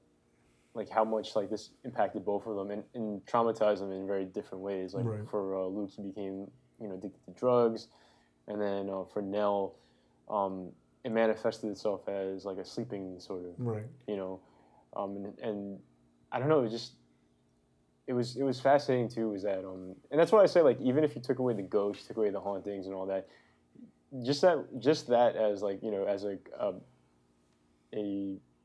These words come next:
Speaker 1: just a group of people searching for help or searching help in a, from a scientific perspective,
Speaker 2: Right.
Speaker 1: and still not being able to come to terms with it
Speaker 2: Right.
Speaker 1: was, like, really fascinating to me. And I think that's the reason I was so drawn to, uh, those particular moments, because,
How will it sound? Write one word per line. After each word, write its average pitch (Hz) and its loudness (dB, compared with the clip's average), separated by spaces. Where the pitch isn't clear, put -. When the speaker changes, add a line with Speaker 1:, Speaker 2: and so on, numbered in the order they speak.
Speaker 1:
just - -10
a - -14
group 113 0
of - -12
people 107 -2
searching 107 -6
for 98 -6
help 101 -2
or 92 -10
searching - -10
help 101 -6
in 101 -6
a, - -12
from 107 -8
a - -14
scientific 101 -4
perspective, 127 -2
Speaker 2:
Right. 117 -4
Speaker 1:
and 113 -6
still 123 0
not 113 2
being 110 0
able 104 -2
to - -16
come 104 -6
to 95 -10
terms 98 -8
with 117 -4
it 139 4
Speaker 2:
Right. 117 -4
Speaker 1:
was, 107 -4
like, 104 0
really 110 2
fascinating 98 0
to - -12
me. 95 -8
And 110 -2
I 110 4
think 123 6
that's 123 4
the 127 0
reason 110 2
I 104 2
was 98 -4
so 107 0
drawn 98 -4
to, 95 -4
uh, 92 -2
those 98 -4
particular 95 -10
moments, 95 -10
because, 104 -2